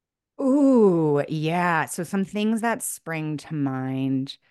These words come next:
Uh, a lot of clients are expecting offsites to just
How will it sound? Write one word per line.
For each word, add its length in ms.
Uh, 540
a 80
lot 220
of 120
clients 440
are 120
expecting 1000
offsites 800
to 140
just 560